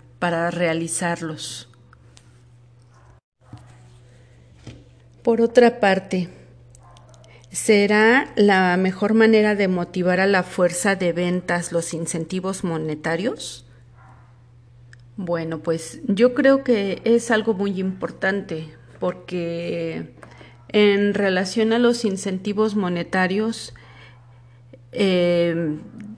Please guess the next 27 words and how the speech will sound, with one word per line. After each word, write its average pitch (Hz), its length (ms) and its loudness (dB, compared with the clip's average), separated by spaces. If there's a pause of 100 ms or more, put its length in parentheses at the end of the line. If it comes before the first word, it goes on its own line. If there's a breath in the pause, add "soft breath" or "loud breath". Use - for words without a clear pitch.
(160)
es 220 180 2
el 226 140 6
reflejo 202 680 0
del 175 380 -2
desarrollo 185 720 -2
de 165 440 -4
la 160 260 -4
persona. 208 460 2
Por 196 100 0
ejemplo, 220 380 2
nosotros 202 500 -4
que 214 100 -6
somos 190 720 -4
comisionistas, 185 1160 -2 (720 loud breath)
cuando 196 720 2
vemos 226 360 4
nuestro 233 340 2
ingreso, 196 840 -4
eh, 180 420 0
lo 190 160 0
relacionamos 202 880 -2
inmediatamente 185 1040 -2
con 180 220 -4
el 170 140 -6
trabajo 165 460 -6
que 160 120 -6
realizamos. 165 1000 -6